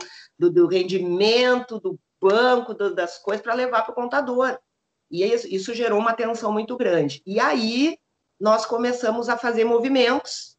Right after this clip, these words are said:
né, de, de pedir prorrogação, primeiro ofício pra Receita, pra Secretaria da Fazenda do Estado, e aquilo não tava surtindo efeito, até porque tava todo mundo nos seus gabinetes de crise lá, montando decretos pra,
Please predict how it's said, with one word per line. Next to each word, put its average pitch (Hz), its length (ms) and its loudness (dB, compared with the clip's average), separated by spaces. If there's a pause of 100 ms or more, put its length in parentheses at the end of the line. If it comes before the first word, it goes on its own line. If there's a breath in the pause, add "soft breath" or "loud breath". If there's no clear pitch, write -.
né, 147 360 0 (280)
de, 147 320 -4
de 156 140 -6
pedir 160 240 -4
prorrogação, 175 1000 0 (100)
primeiro 226 460 -4 (420)
ofício 262 1160 2 (260 loud breath)
pra 156 120 -2
Receita, 208 840 2
pra 139 140 -8
Secretaria 156 460 -4
da 151 100 0
Fazenda 151 380 -2
do 147 80 -2
Estado, 214 920 2 (440 soft breath)
e 208 100 -4
aquilo 254 340 -2
não 311 160 -2
tava 311 300 0
surtindo 214 760 -8
efeito, 185 420 -8
até 190 160 -2
porque 196 400 -4 (480)
tava 196 240 0
todo 214 300 -4
mundo 311 520 0
nos 277 140 -4
seus 233 180 -2
gabinetes 214 560 0
de 214 80 -8
crise 233 460 -4
lá, 170 200 2
montando 190 460 -4
decretos 185 720 -4
pra, 160 300 -10